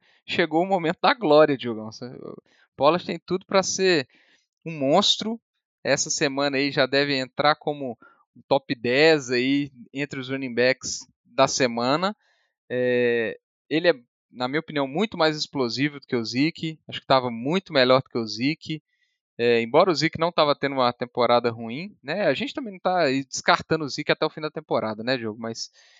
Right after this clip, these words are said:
é, é um matchup extremamente favorável contra, contra o time de Chicago. Então, assim, era o que todo mundo que tinha um Pollard esperava.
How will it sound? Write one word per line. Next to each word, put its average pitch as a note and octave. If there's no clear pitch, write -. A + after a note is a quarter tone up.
é, B2
é C#3+
um F3
matchup E3
extremamente F3+
favorável E3
contra, C3+
contra C3+
o B2+
time C3
de C3
Chicago. D#3+
Então, -
assim, D#3
era D3
o G3+
que -
todo A#3+
mundo G#3+
que D#3
tinha -
um D3+
Pollard D3+
esperava. D3+